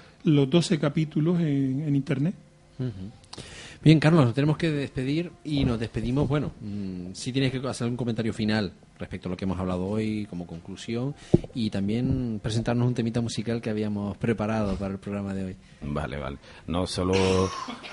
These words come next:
Speaker 3: solo un apunte, ¿no? En el, la ref-,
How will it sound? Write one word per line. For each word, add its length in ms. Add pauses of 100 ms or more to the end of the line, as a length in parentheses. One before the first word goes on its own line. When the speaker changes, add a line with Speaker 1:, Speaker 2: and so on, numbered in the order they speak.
(140)
Speaker 3:
solo 380
un 360
apunte, 460
¿no? 220
En 180
el, 180
la 100
ref-, 340